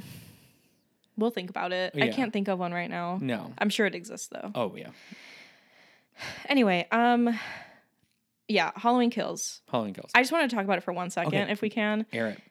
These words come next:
Speaker 1: Because I'm obviously a huge, it's one of my favorite franchises
Speaker 2: Yes.
Speaker 1: ever.
Speaker 2: Jamie Lee.
Speaker 1: Jamie Lee, we stan. Um, I just wanna say, <laughs> I'm happy that it's streaming on Peacock, obviously.
Speaker 2: Me too.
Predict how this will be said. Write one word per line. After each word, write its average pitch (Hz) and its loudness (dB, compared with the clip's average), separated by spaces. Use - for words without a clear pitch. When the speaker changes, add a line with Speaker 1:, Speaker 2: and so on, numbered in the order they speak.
Speaker 1:
Because 190 0
I'm 190 4
obviously 180 -2
a 180 -2
huge, 185 -2
it's 196 -2
one 196 2
of 180 0
my 180 0
favorite 180 -4
franchises 170 -4
Speaker 2:
Yes. - -6
Speaker 1:
ever. 170 -2
Speaker 2:
Jamie 208 -2
Lee. 196 -6
Speaker 1:
Jamie 196 0
Lee, 165 -2
we 190 -2
stan. 175 -2
Um, 175 2
I 269 2
just 285 -4
wanna 285 2
say, 185 2
<laughs> - -4
I'm 220 8
happy 208 4
that 226 4
it's 240 0
streaming 220 2
on 233 4
Peacock, - -2
obviously. - -2
Speaker 2:
Me 117 4
too. - -6